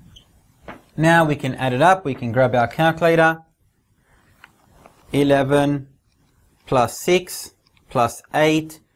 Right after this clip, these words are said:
plus seven plus eight plus six. Our answer, forty-seven centimeters. So the perimeter of this shape, the total is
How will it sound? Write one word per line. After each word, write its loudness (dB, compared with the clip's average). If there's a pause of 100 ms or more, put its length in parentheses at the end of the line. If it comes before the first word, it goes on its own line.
(320)
plus 0
seven 0 (380)
plus 0
eight -2 (440)
plus -6
six. -4 (580)
Our -2
answer, 0 (300)
forty-seven -6
centimeters. -6 (260)
So -2
the 2
perimeter 0
of 2
this -8
shape, -2 (280)
the -6
total -2 (200)
is -2